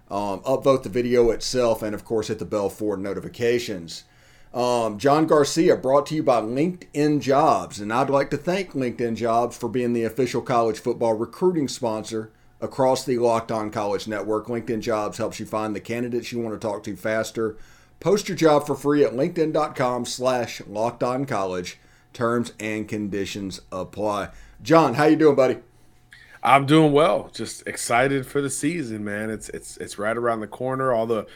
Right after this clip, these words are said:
Speaker 2: preseason stuff is out. You know, the A P rankings, watch list. The play-, I mean, it's just, it's a beautiful time of year. Everybody's undefeated right now, so congratulations to your audience and all the other audiences out there.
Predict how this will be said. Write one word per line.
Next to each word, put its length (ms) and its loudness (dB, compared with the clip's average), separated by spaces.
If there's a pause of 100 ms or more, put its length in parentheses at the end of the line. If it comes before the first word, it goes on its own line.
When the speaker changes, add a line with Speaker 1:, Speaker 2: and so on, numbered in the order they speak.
(320)
Speaker 2:
preseason 580 0
stuff 320 0
is 140 0
out. 580 2
You 80 -10
know, 160 -2
the 80 -2
A 140 -2
P 240 -6
rankings, 640 -8
watch 440 -6
list. 460 -4
The 80 -16 (120)
play-, 180 -8
I 100 0
mean, 160 -2
it's 220 -6
just, 340 -6 (340)
it's 200 -4
a 40 -4
beautiful 380 0
time 240 -2
of 60 -2
year. 400 0
Everybody's 580 4
undefeated 580 0
right 240 2
now, 260 0
so 140 -8
congratulations 960 -2
to 80 -8
your 240 2
audience 480 -2
and 80 -6
all 220 -2
the 160 -4
other 240 -4
audiences 520 -6
out 280 -10
there. 140 -20